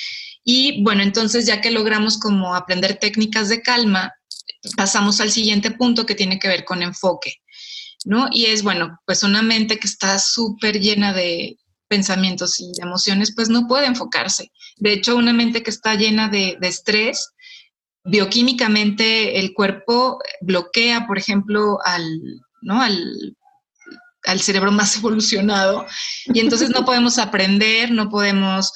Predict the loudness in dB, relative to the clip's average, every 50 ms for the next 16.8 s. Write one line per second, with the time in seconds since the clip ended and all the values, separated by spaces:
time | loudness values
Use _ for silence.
0 | -10 -16 -20 -20 _ -4 -2 0 2 2 2 2 2 0 0 -2 -2 -2 -2 -4
1 | -4 -6 -2 -2 0 0 0 0 -2 -4 -2 -2 -2 0 0 0 -2 -2 -2 -2
2 | 0 0 0 0 0 -2 -4 -8 -10 -12 _ -6 -4 -4 -2 -4 -2 -2 -2 -2
3 | 0 0 -2 -2 -2 -4 -6 -8 -10 -12 -12 -4 -2 0 0 0 0 0 -2 -2
4 | -2 -2 -2 -4 -4 -2 -2 0 0 0 -2 -2 -2 -2 -2 -2 -2 0 0 0
5 | 0 0 0 0 0 0 0 0 0 0 0 2 2 0 0 0 0 -2 -4 -6
6 | -14 -20 -20 -20 -20 -20 -20 _ _ -4 -2 0 0 0 -2 -4 -6 -6 -6 -6
7 | -4 -4 -6 -4 0 0 0 2 0 -2 -2 -4 -4 -4 -4 -4 -2 0 0 2
8 | 2 0 0 0 0 0 0 2 2 2 2 2 2 0 -2 -4 -8 -10 -14 -16
9 | -14 -14 -14 -14 -18 -20 -20 _ _ _ _ _ _ _ _ 0 2 2 2 2
10 | 2 2 2 2 2 2 2 2 2 2 2 2 2 2 2 2 2 2 2 2
11 | 2 2 2 2 2 2 2 2 2 2 2 2 0 0 -2 0 0 0 2 2
12 | 2 0 0 -2 -2 -2 0 0 0 0 0 -2 0 0 0 0 2 2 0 0
13 | 0 0 -2 0 2 2 2 2 2 0 0 -2 0 0 2 0 0 2 2 2
14 | 2 0 0 0 0 0 0 2 2 2 2 2 2 0 -2 -2 -4 -2 0 2
15 | 2 2 2 0 0 0 0 -2 -4 -8 -10 -12 -10 -2 -2 -2 -2 -2 -2 0
16 | 0 2 2 2 4 4 4 2 2 0 0 0 0 0 0 2